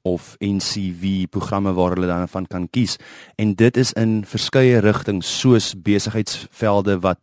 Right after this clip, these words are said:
bemarking, finansies, ekonomie en rekeningkunde. Hulle kan selfs ook generiese bestuur by ons kom doen. Dan het ons ook areas wat hulle kan instudeer of, uh,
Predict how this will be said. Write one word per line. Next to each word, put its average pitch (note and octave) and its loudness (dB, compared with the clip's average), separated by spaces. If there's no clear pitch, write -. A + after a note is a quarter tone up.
bemarking, F#2+ 0
finansies, G2+ -2
ekonomie G2 0
en F#2+ 0
rekeningkunde. G2+ 0
Hulle F#2 -2
kan G2 -2
selfs G#2+ -2
ook G#2 0
generiese G#2 2
bestuur A2 2
by A2 6
ons G2 2
kom G2 0
doen. F#2+ 0
Dan A2 0
het B2 0
ons B2 0
ook - -2
areas A2+ 2
wat G2+ -4
hulle G2+ -2
kan G#2+ -2
instudeer G2 0
of, - -8
uh, F#2+ -6